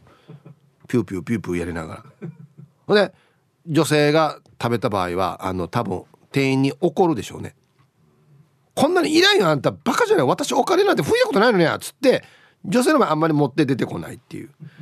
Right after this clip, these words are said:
そういう絵が想像できますよね。なんか変えて、これ、他のに。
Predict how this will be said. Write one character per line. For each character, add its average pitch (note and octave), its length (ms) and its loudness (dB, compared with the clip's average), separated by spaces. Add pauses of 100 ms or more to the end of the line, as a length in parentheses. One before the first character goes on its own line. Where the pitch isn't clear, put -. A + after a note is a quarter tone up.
(140)
そ C#3 260 0
う A#2+ 40 2
い A#2+ 100 -4
う B2 40 0
絵 A#2 40 0
が G2+ 120 -2
想 G2 240 -2
像 F2+ 120 -6
で E2+ 100 -12
き - 80 -18
ま F2+ 120 -16
す - 100 -18
よ - 80 -14
ね。 F3 220 -2 (760)
な A3 100 2
ん G3 80 0
か A3+ 140 0
変 D4 100 0
え - 20 -4
て、 G4 140 4
こ F3+ 120 0
れ、 A2+ 60 -2
他 C3+ 280 0
の B2 140 0
に。 G#2 160 -8